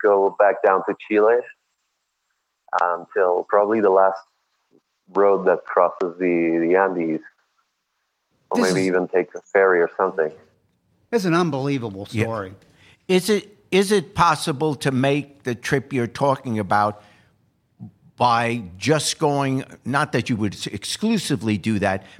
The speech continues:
Speaker 3: but are there roads all the way, or are there parts that you literally have to go through mountains, woods,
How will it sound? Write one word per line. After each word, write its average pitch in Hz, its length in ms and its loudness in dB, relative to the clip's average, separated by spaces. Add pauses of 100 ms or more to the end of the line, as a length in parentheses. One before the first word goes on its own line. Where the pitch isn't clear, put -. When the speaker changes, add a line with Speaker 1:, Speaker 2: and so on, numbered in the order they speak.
Speaker 3:
but 139 200 -2
are 135 80 4
there 180 280 2
roads 147 720 2 (100)
all 139 300 2
the 120 120 -2
way, 131 500 0 (560)
or 127 200 0
are 139 100 4
there 135 240 -2
parts - 840 -2
that 120 320 -2
you 135 180 0
literally 123 720 0
have 120 240 -2
to 120 100 -4
go 123 280 0
through 117 640 -2
mountains, 123 800 -4
woods, 113 720 -4